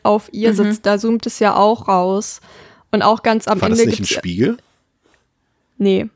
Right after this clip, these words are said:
Speaker 1: ich glaube
Speaker 3: Nee.
Speaker 1: nicht. Ich, also in dem
Speaker 2: Ah, doch,
Speaker 1: Bett.
Speaker 2: die ha-, die eine hat, ich glaub, das ist aber diese rothaarige, ne? Die
Speaker 1: Genau,
Speaker 2: du
Speaker 1: das war am Anfang. Die hat den
Speaker 2: Mhm.
Speaker 1: Spiegel
Speaker 2: Da ist
Speaker 1: an
Speaker 2: ein
Speaker 1: der
Speaker 2: Spiegel.
Speaker 1: Decke.
Speaker 2: Mhm.
Speaker 1: Bei Rita aber nicht.
Speaker 2: Mhm,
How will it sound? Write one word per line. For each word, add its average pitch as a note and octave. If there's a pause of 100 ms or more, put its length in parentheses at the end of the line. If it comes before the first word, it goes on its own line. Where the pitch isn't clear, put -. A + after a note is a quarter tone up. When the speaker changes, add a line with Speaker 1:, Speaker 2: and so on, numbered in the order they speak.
Speaker 1:
ich -
glaube A3
Speaker 3:
Nee. G#3
Speaker 1:
nicht. -
Ich, - (160)
also G3+
in A3
dem G#3+
Speaker 2:
Ah, F#3+
doch, A3+
Speaker 1:
Bett. -
Speaker 2:
die G3
ha-, -
die F3+
eine G3+
hat, A#3+ (180)
ich F3+
glaub, F#3+
das G3+
ist G3
aber F#3
diese F3
rothaarige, F3+
ne? F#3+
Die A3
Speaker 1:
Genau, A3+
Speaker 2:
du G#3+
Speaker 1:
das A3
war B3
am D4
Anfang. G#3
Die A3+
hat G3
den G3
Speaker 2:
Mhm. A3
Speaker 1:
Spiegel G#3
Speaker 2:
Da F3+
ist G3+
Speaker 1:
an G#3
Speaker 2:
ein -
Speaker 1:
der G#3+
Speaker 2:
Spiegel. A#3+ (140)
Speaker 1:
Decke. -
Speaker 2:
Mhm. F#3+
Speaker 1:
Bei G#3
Rita A3+
aber B3
nicht. G#3 (420)
Speaker 2:
Mhm, F#3+